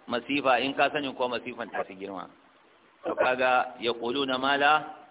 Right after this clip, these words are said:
ma la yaf'alun. Suna faɗan abun da ba sa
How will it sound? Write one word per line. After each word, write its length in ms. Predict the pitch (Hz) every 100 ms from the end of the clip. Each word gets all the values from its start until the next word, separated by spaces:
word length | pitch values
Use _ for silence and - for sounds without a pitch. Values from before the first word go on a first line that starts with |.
| - _ _ _ _ _ _ _ -
ma 140 | 190
la 120 | 190 165
yaf'alun. 400 | 127 107 95 90 - _ _ _ -
Suna 220 | - 165 -
faɗan 280 | 135 156
abun 260 | 147 139 147
da 100 | 135
ba 180 | - 139
sa 380 | 143 135 127 -